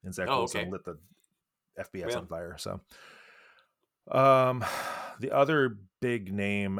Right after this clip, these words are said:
Speaker 1: out there is Matt Campbell, who is the Iowa State head coach. Um,
Speaker 2: Okay.
Speaker 1: if you, if you don't know who Matt Campbell is and you're a Duck fan, think about a couple of years ago when, or was it last year, when they played Iowa State in the bowl game? I think it was last year, and Iowa State
Speaker 2: Feels like last
Speaker 1: throttled
Speaker 2: year.
Speaker 1: us.
Speaker 2: Yeah.
Speaker 1: Um,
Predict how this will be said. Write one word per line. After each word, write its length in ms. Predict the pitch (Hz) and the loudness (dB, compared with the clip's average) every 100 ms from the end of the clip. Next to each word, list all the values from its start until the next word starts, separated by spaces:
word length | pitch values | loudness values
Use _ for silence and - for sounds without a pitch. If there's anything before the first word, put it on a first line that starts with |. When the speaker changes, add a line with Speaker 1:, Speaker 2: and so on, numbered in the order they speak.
| 98 | -2
Speaker 1:
out 220 | 95 - | -4 -2
there 180 | 98 95 | -2 -2
is 120 | 87 | -2
Matt 280 | 90 90 - | -4 -4 -8
Campbell, 640 | 98 90 87 85 82 78 | -8 -6 -4 -6 -8 -12
who 160 | 92 87 | -10 -10
is 140 | 80 | -10
the 120 | 90 87 | -8 -4
Iowa 260 | 87 87 | -4 -6
State 280 | - - 87 | -10 -10 -10
head 180 | 85 80 | -10 -12
coach. 480 | - 85 - - - _ _ _ | -12 -12 -12 -14 -16 _ _ _
Um, 420 | 82 80 73 73 78 | -10 -10 -10 -12 -14
Speaker 2:
Okay. 200 | - 95 | -12 -12
Speaker 1:
if 80 | - | -12
you, 160 | 85 80 | -14 -14
if 160 | 101 95 | -14 -10
you 60 | |
don't 180 | 95 90 | -8 -8
know 60 | 92 | -8
who 80 | 90 | -8
Matt 240 | 85 - | -8 -10
Campbell 380 | 104 95 90 87 | -8 -8 -6 -8
is 180 | 85 87 | -8 -8
and 120 | 87 | -8
you're 120 | 80 | -8
a 60 | 76 | -6
Duck 200 | 90 - | -8 -4
fan, 280 | 95 90 | -4 -4
think 180 | 82 92 | -6 -10
about 180 | 98 82 | -6 -6
a 20 | |
couple 180 | - 90 | -6 -10
of 40 | 85 | -8
years 160 | 87 | -8
ago 280 | 82 85 80 | -8 -8 -6
when, 380 | 80 80 78 76 _ _ _ _ 95 | -6 -8 -12 -14 _ _ _ _ -12
or 60 | |
was 80 | 90 | -12
it 40 | 82 | -8
last 340 | 82 82 - | -6 -6 -10
year, 220 | 80 73 _ - | -14 -16 _ -14
when 100 | 87 | -10
they 100 | 80 | -10
played 320 | - 85 80 _ _ _ _ _ _ | -8 -8 -8 _ _ _ _ _ _
Iowa 280 | - 87 82 | -6 -4 -4
State 220 | - 92 | -6 -8
in 60 | 82 | -8
the 60 | 80 | -12
bowl 200 | 85 80 | -10 -10
game? 200 | 78 82 | -10 -8
I 40 | |
think 40 | 104 | -8
it 40 | |
was 100 | 82 | -8
last 280 | 78 80 - | -6 -6 -8
year, 120 | 78 | -10
and 100 | 78 | -8
Iowa 200 | 78 80 | -8 -10
State 200 | - 80 | -10 -6
Speaker 2:
Feels 140 | 175 | -4
like 100 | 131 | -4
last 80 | 85 85 | -2 -4
Speaker 1:
throttled 100 | 82 | -4
Speaker 2:
year. 80 | 80 | -8
Speaker 1:
us. 200 | 82 - _ _ _ _ _ _ _ | -8 -8 _ _ _ _ _ _ _
Speaker 2:
Yeah. 380 | 120 92 85 82 | -4 -2 0 -4
Speaker 1:
Um, 180 | 78 80 | -6 -12